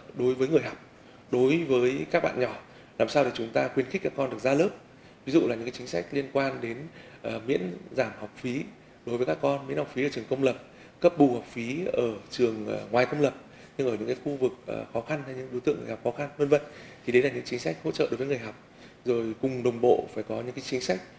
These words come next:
đối với đội ngũ giáo viên, công nhân viên tại trường, ờ, mầm non, đội ngũ cán bộ quản lý, làm sao để các cô có thể yên tâm, có thể tiếp tục yêu nghề. Các thầy cô như tôi đã nói là những người rất yêu nghề, rất yêu trẻ thì mới có thể làm việc ở bậc mầm non.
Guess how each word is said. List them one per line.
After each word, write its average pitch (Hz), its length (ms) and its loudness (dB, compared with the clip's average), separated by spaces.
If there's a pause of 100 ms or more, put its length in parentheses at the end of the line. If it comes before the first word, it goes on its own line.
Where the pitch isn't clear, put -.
(220)
đối 120 200 0
với 120 380 -4
đội 131 200 8
ngũ 156 240 0 (400)
giáo 120 160 4
viên, 175 220 4 (540)
công 147 140 6
nhân 151 120 4
viên 151 280 2
tại 131 160 0
trường, 117 260 -2
ờ, 113 200 -6
mầm 113 160 -4
non, 135 180 -2 (420)
đội 110 100 2
ngũ 123 60 2
cán 139 100 2
bộ 156 160 10
quản 104 160 -2
lý, 117 140 0 (200)
làm 110 100 -6
sao 135 200 -2
để - 120 -6
các 147 180 2
cô 147 280 2
có 143 60 -6
thể 139 180 0
yên 143 140 0
tâm, 156 220 6 (440)
có 120 100 0
thể 120 220 0
tiếp - 260 4
tục 165 100 4 (100)
yêu 147 120 6
nghề. 135 260 6 (460)
Các 160 120 -4
thầy 139 200 4
cô 135 140 10
như 135 160 -2
tôi 131 120 2
đã 131 100 2
nói 120 200 -2
là 143 80 0
những 127 200 -4
người 127 180 4 (420)
rất 185 180 4
yêu 151 160 8
nghề, 120 220 0
rất 170 200 -2
yêu 160 180 8
trẻ 113 260 2
thì 104 60 -10
mới 110 100 -6
có 127 60 -4
thể 131 160 -2
làm 107 180 -4
việc 107 180 -4
ở 101 60 -4
bậc 107 180 -4
mầm 107 140 -6
non. 123 160 0